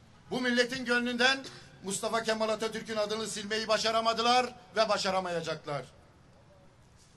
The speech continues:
Ektiğin özgürlük tohumları bugün çocukların ve gençlerin yüreğinde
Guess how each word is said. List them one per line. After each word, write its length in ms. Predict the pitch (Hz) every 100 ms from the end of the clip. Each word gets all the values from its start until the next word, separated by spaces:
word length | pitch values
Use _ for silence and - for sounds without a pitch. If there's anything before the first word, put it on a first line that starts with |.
| - - - - - _ - - -
Ektiğin 440 | 226 233 240 247
özgürlük 600 | 254 233 240 240 233 240
tohumları 460 | 240 240 240 233 240
bugün 340 | 247 240 254 262 - - - -
çocukların 680 | 208 214 220 214 226 247 226
ve 60 |
gençlerin 520 | 202 220 214 220 240
yüreğinde 600 | 233 226 220 220 226 233